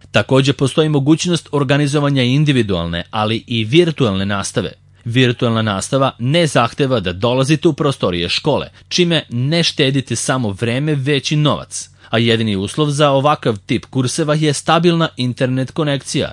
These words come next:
i računar koji treba da poseduje polaznik. Uz upoznavanje sa osnovama korišćenja računara, naši polaznici mogu pohađati i neku od brojnih naprednih obuka.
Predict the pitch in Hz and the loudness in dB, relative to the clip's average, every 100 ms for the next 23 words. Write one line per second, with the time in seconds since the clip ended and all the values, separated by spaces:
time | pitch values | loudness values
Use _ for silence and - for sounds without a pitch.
0 | - 170 156 139 180 165 160 92 - 127 | -2 0 0 0 -2 -2 -2 -6 -4 -2
1 | 156 151 143 165 - 117 90 113 107 110 | 0 0 0 0 0 -4 -4 -4 -2 -2
2 | - 127 127 117 - - - _ _ - | 0 2 2 -2 -10 -18 -20 _ _ 2
3 | 143 135 156 135 143 123 110 110 120 123 | 2 2 -2 0 2 4 2 2 2 0
4 | - - 135 147 - 170 127 98 - 123 | 0 0 2 2 4 2 2 0 0 0
5 | 127 - 143 127 123 120 147 139 110 - | 2 0 2 2 2 2 0 2 0 -4
6 | 113 147 165 170 180 170 170 180 - 165 | -4 0 2 2 4 2 4 2 2 0
7 | 135 131 143 156 143 127 90 78 - - | 0 0 2 2 0 -2 -2 -4 -4 -2
8 | 143 - 151 139 139 156 - 156 127 147 | -4 -2 -2 0 0 -2 0 2 2 0
9 | 160 151 143 160 135 - 92 98 120 117 | 0 -2 0 0 0 -2 -4 -2 -2 0
10 | 135 - | 0 -2